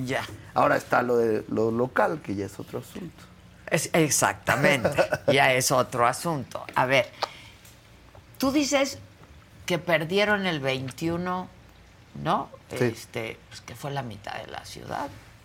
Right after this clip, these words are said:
Speaker 1: Más
Speaker 2: Fueron
Speaker 1: de la
Speaker 2: nueve
Speaker 1: mitad,
Speaker 2: alcaldías,
Speaker 1: nueve
Speaker 2: sí.
Speaker 1: alcaldías, más de la mitad. Porque
Speaker 2: No el Congreso, ojo, ¿eh?
Speaker 1: No el Congreso, pero las alcaldías.
Speaker 2: Sí.
Speaker 1: Porque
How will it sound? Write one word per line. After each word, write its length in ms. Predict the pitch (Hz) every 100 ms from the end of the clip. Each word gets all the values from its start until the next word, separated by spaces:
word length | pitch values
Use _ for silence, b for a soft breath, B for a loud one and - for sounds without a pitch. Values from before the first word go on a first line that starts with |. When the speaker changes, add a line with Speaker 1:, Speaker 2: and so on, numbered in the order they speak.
| -
Speaker 1:
Más 120 | 127 135
Speaker 2:
Fueron 200 | 143 139
Speaker 1:
de 80 |
la 140 | 139 135
Speaker 2:
nueve 180 | 131 127
Speaker 1:
mitad, 220 | 120 127
Speaker 2:
alcaldías, 260 | 120 131
Speaker 1:
nueve 240 | 131 135 151
Speaker 2:
sí. 60 |
Speaker 1:
alcaldías, 680 | - - - - 143 - -
más 240 | 135 123
de 100 | 127
la 120 | 120 107
mitad. 460 | 101 - 151 190 - B B -
Porque 640 | 151 143 - 156 165 160 - - - - - -
Speaker 2:
No 200 | 143 180
el 120 | 196
Congreso, 680 | 214 185 160 185 185 135 120
ojo, 340 | 160 - 107
¿eh? 40 | 113
Speaker 1:
No 100 | 180
el 100 | 175
Congreso, 480 | 190 208 220 - - - -
pero 500 | 156 147 147 160 175
las 240 | 143 135 127
alcaldías. 640 | 117 - 110 107 104 -
Speaker 2:
Sí. 200 | 131 113 B B B B - -
Speaker 1:
Porque 680 | 170 165 165 160 180 180 -